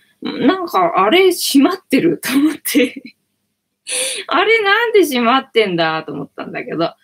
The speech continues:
まあ、でも今までもな、その、フニータ配送するのにさ、あの、まあ、ちょっと多めっていうの？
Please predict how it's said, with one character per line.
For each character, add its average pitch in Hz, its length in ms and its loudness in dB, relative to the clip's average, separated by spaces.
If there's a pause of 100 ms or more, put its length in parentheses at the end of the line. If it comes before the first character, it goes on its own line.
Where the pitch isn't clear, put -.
(200)
ま - 180 -2
あ、 226 60 -2
で 214 120 0
も 170 120 -4
今 240 280 0
ま 440 180 2
で 370 140 -2
も 147 160 -4
な、 190 340 -4
そ - 140 -8
の、 160 520 -2
フ - 140 -4
ニ 170 260 -2
ー - 40 -20
タ 147 260 -2 (280)
配 160 340 -2
送 156 260 -4
す 151 160 -4
る 147 120 -2
の - 140 -6
に - 140 -10
さ、 - 240 -6 (300)
あ - 100 -8
の、 165 80 -4
ま - 100 -4
あ、 - 40 -18
ち 392 120 0
ょ 403 40 2
っ - 80 -18
と 180 120 2
多 175 80 2
め 175 140 0
っ 170 80 -8
て - 80 2
い 180 80 6
う - 60 -2
の？ - 240 -4